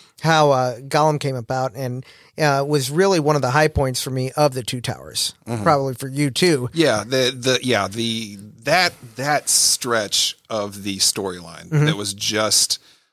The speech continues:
Speaker 2: uh, uh, Sam and Frodo and Gollum, that was well done.
Speaker 1: Mm-hmm.
Speaker 2: The, uh, the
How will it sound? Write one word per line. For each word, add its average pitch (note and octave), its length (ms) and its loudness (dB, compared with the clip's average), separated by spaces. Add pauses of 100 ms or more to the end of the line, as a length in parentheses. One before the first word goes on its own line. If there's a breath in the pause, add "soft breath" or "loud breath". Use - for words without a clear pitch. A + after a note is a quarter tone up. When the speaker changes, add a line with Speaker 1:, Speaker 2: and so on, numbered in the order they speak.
(140 soft breath)
Speaker 2:
uh, F2+ 600 -8 (180)
uh, - 440 -16
Sam G2 400 2
and F2+ 100 -10
Frodo F2+ 440 -4
and F#2 120 -12
Gollum, F2 380 -10 (480 soft breath)
that A2+ 180 2
was G#2+ 140 2
well F#2 220 -4
done. E2+ 300 -12
Speaker 1:
Mm-hmm. A#2+ 120 2
Speaker 2:
The, B2 240 -2
uh, F#2+ 360 -12
the F#2 480 -14